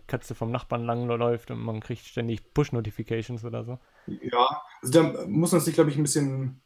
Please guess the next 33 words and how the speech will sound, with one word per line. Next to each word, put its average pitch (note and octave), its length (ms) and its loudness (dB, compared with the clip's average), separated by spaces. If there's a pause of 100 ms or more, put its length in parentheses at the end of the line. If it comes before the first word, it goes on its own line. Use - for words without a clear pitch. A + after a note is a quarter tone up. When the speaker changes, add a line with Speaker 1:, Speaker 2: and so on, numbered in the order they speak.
(200)
Speaker 2:
ja, B2+ 280 -4
langsam B2+ 380 0
rantasten. F#3 760 4
Ich - 100 -6
hab's C#3+ 180 -2
jetzt C#3+ 160 -2
schon D3+ 220 4
mal C3 220 4
gemacht, B2+ 800 0 (400)
äh, B2+ 240 4
vorne F#3 640 6
im, C#3+ 320 0
in C3 180 -6
der, B2 160 0
im - 140 -6
Auffahrtbereich, F3+ 680 4
quasi C3+ 240 0
wo C3 60 -4
man B2+ 200 -2
zur B2+ 200 -6
Tür G3 260 4
geht, G3+ 340 4 (340)
die D3 100 -4
Kamera, D3+ 680 4 (180)
die, C#3 300 6
ähm, C3+ 640 2
kriegt - 400 0
oder B2 320 4
sendet D#3 420 4
dann D3 120 2
quasi C#3 280 2
eine C3+ 180 0
Nachricht, D3+ 720 2